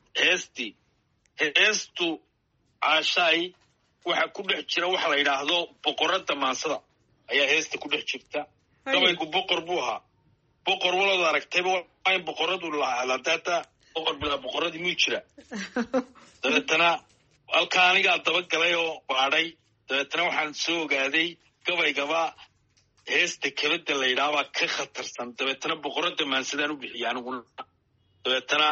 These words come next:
Speaker 1: halkaana aad baa layla qaatay. Rag badan oo sugay ahanina way u khushuuceen oo way ku hirgashay boqorada maansada. Waayo gabaygu hokis iyo horis buu leeyahay baan kuri.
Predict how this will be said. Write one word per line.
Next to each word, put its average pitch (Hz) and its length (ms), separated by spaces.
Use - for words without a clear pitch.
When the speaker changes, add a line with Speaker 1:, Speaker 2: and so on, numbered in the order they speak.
Speaker 1:
halkaana 156 500
aad 165 240
baa 151 140
layla 147 280
qaatay. 156 500
Rag 151 200
badan 147 220
oo 160 80
sugay 127 380
ahanina 131 460
way 160 140
u 165 60
khushuuceen 143 640
oo 123 320
way 151 180
ku 160 140
hirgashay 120 560
boqorada 143 480
maansada. 120 500
Waayo 190 480
gabaygu 185 480
hokis 196 440
iyo 190 160
horis 180 380
buu 180 160
leeyahay 175 220
baan - 160
kuri. - 220